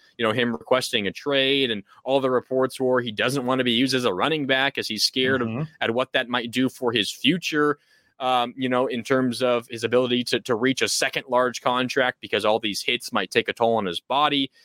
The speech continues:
Speaker 1: Um, but what he said after he signed the contract extension was, "No, I, I never had any problem running the ball. I just, of course, wanted to be compensated for it, but I'm always willing to do anything for the team." That was always, of course, more so on the extreme of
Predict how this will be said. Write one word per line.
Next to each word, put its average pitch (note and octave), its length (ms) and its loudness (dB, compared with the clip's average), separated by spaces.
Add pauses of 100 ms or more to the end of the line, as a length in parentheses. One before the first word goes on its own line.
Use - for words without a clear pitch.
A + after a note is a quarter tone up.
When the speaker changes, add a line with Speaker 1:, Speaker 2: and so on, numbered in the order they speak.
(280)
Speaker 1:
Um, A#2+ 400 -2
but C#3 140 0
what F3+ 180 2
he D#3+ 140 -8
said D#3 320 0
after D3 340 0
he B2+ 140 0
signed D#3+ 440 2
the B2+ 60 -2
contract B2+ 540 0
extension C#3 580 0
was, C#3 240 2
"No, F#3+ 160 0
I, B2+ 220 2
I - 20 0
never D3+ 300 0
had C#3+ 120 2
any C#3 200 -2
problem C3+ 440 2
running A#2+ 340 0
the G#2+ 100 0
ball. C3 320 0
I A2+ 60 0
just, A2+ 200 -8
of A#2+ 100 -16
course, A#2 220 2
wanted A#2 200 2
to G#2 80 -4
be G#2 100 -4
compensated C3 720 0
for A2+ 180 2
it, A2 60 -6
but B2 100 -2
I'm D3 140 0
always C#3+ 340 0
willing C3 400 0 (380)
to D#3 100 -4
do C#3 180 2 (120)
anything C#3 640 0
for C3+ 320 0
the G#2 120 0
team." F#2+ 600 0 (420)
That G3 200 -2
was G3 180 0
always, D#3+ 300 -2
of C#3+ 100 -4
course, C#3+ 380 -2
more C#3+ 220 0
so C#3+ 200 0
on C3+ 160 0
the B2+ 140 -2
extreme C3 680 0
of A#2 280 2